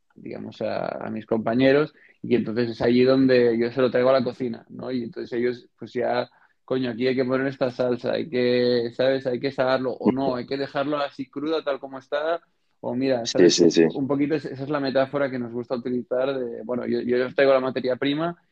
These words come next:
Speaker 1: y, y luego entre todos pues ya vemos cómo, cómo vestimos el plato, ¿no? Y un poco eso es lo que hacemos. Yo traigo la base de la canción con la letra, eh, a, a
Speaker 2: Mm.
Speaker 1: veces más o menos terminada y con ellos le, le acabamos de, de dar la vuelta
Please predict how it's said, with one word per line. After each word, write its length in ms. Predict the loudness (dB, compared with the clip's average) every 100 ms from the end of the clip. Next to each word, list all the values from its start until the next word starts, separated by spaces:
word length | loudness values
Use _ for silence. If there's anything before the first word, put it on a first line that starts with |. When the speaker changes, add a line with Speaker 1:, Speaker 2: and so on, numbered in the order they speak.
| -20 _ _ -10
Speaker 1:
y, 240 | -6 -2
y 20 |
luego 200 | 0 0
entre 200 | 2 2
todos 300 | 4 4 4
pues 160 | 0 0
ya 100 | 0
vemos 280 | 0 -4 -2
cómo, 520 | -2 0 -4 -8 -6
cómo 200 | -4 -2
vestimos 420 | -4 -4 -4 -2 -4
el 100 | -2
plato, 340 | -2 -4 -4
¿no? 140 | -2 0
Y 80 |
un 100 | 0 0
poco 160 | -4
eso 100 | -4
es 60 | -2
lo 80 | 0
que 60 |
hacemos. 340 | 2 2 2 0
Yo 100 | 2
traigo 320 | 4 6 6
la 120 | 4
base 240 | 2 2 2
de 60 |
la 80 | 0
canción 480 | -2 -2 0 0 -2
con 140 | -8 -8
la 80 | -2
letra, 420 | -2 -2 -4 -4 _ _ _ _ _ _ -6
eh, 280 | -4 -2 -6
a, 260 | 0 2
a 20 |
Speaker 2:
Mm. 40 | 2
Speaker 1:
veces 360 | 2 0 -2 2
más 320 | 2 2 2
o 40 |
menos 200 | 0 0
terminada 600 | 0 0 0 0 2 0 0
y 100 | -6
con 180 | -8 -6
ellos 200 | -6 0
le, 260 | 0 0
le 60 | -4
acabamos 400 | -6 -8 -8 -6
de, 240 | -4 -6 -8
de 140 | -4
dar 160 | -4 -2
la 120 | 2
vuelta 520 | 2 2 2 -2